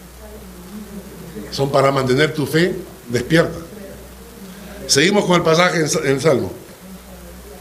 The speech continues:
Recuerden que estamos en la fiesta, ¿no?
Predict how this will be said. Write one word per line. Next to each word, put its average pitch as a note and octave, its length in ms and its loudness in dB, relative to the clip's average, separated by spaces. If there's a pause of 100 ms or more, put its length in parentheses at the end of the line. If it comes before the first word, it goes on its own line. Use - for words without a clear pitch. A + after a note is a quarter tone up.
(800)
Recuerden G3 320 6
que F3 60 2
estamos G3 280 4
en D#3 80 4
la C3 80 2
fiesta, F#3 360 4
¿no? F3+ 160 -2